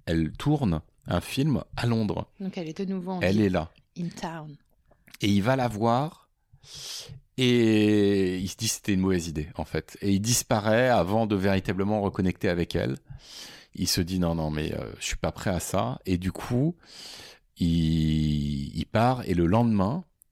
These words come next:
Speaker 1: dans sa boutique, Julia Roberts revient.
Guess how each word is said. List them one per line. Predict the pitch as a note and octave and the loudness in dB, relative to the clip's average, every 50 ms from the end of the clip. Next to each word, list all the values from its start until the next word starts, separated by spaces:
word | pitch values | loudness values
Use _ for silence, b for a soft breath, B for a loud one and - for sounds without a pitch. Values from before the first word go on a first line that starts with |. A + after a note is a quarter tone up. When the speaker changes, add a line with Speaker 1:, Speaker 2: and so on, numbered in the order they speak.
| _ _ _ _ _ _ _ _ _ _ _ _ | _ _ _ _ _ _ _ _ _ _ _ _
Speaker 1:
dans | - A#2 A#2 | 0 0 0
sa | A2+ - - A2+ | 0 0 -2 -2
boutique, | G2 F#2+ F#2 - - - - - - - - - _ _ _ _ _ _ _ _ - | 0 -2 -4 -6 -6 -8 -8 -10 -10 -18 -18 -20 _ _ _ _ _ _ _ _ -10
Julia | F#2 F#2 F#2 - E2+ | -4 -2 0 2 2
Roberts | D#2+ F#2 A2 - - | 2 2 0 0 -2
revient. | - F#2 E2+ D2+ D2 C#2+ | -4 -4 -4 -2 -4 -6